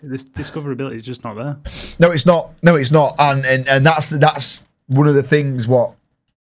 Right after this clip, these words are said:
Speaker 2: is killing a lot of content creators. It's putting a lot of people, um, off streaming. With me and you, we're in plenty of different Discord groups, and I'm in Discord groups that have got different streamers in there, and we like to share and share his advice and his tips and things like that. And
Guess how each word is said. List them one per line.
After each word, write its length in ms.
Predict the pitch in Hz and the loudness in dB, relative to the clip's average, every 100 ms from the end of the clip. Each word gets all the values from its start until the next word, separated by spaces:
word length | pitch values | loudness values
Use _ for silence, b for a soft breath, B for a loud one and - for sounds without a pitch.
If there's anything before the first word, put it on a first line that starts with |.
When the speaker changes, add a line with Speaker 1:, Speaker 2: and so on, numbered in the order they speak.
| _ _ _ _ _ _ _ _ _ | _ _ _ _ _ _ _ _ _
Speaker 2:
is 160 | 139 127 | 0 2
killing 300 | - 185 175 | 2 2 2
a 40 | 156 | 0
lot 160 | 135 | 0
of 60 | 131 | 2
content 360 | 156 139 143 | 0 2 0
creators. 200 | 135 139 | 0 0
It's 120 | 131 117 | 0 0
putting 240 | 180 165 | 2 2
a 40 | |
lot 140 | 170 151 | 2 2
of 40 | |
people, 580 | 175 190 190 160 123 101 B B B B - | 2 0 0 0 0 -2 B B B B 0
um, 460 | 135 135 127 110 - - _ _ _ _ _ _ _ - | 2 2 -2 -4 -10 -20 _ _ _ _ _ _ _ -2
off 440 | 143 151 - - | 0 0 -4 -10
streaming. 760 | - - 156 170 151 117 90 92 _ - | -8 -2 0 2 2 0 -2 -6 _ -4
With 280 | 107 147 | 2 2
me 240 | 170 226 202 | 4 2 2
and 80 | 156 | 2
you, 160 | 160 | 2
we're 220 | 147 160 | 2 2
in 120 | 151 131 | 0 2
plenty 280 | 156 143 | 2 2
of 60 | 127 | 0
different 300 | 127 131 120 | 0 -2 0
Discord 460 | 131 123 135 123 120 | 0 2 2 2 2
groups, 340 | 127 123 123 | 2 2 0
and 220 | 113 110 | 0 0
I'm 160 | 113 123 | 2 2
in 200 | 113 113 _ - | 0 -4 _ -2
Discord 400 | 131 - 123 113 | 0 2 0 2
groups 240 | 127 120 | -2 -2
that 80 | 127 | -2
have 80 | 110 | -2
got 160 | 123 117 | -2 -2
different 240 | 120 107 | -4 -4
streamers 440 | - 147 139 131 | -2 0 2 2
in 120 | 135 135 | 2 2
there, 300 | 131 131 120 | 2 2 2
and 180 | 113 | -2
we 340 | - - - 123 | -6 -14 -2 -2
like 100 | 123 | 0
to 80 | 113 | 0
share 380 | 143 135 127 123 | 2 2 2 0
and 240 | 120 117 | -2 -2
share 140 | - 131 | 0 2
his 80 | |
advice 500 | 120 104 123 120 113 | 2 2 2 2 0
and 40 | 113 | -2
his 120 | 98 | -2
tips 340 | - 127 - | 0 0 0
and 120 | 110 101 | -6 -2
things 200 | 123 113 | -2 -2
like 100 | 120 | 0
that. 160 | 120 | 0
And 120 | 117 | 0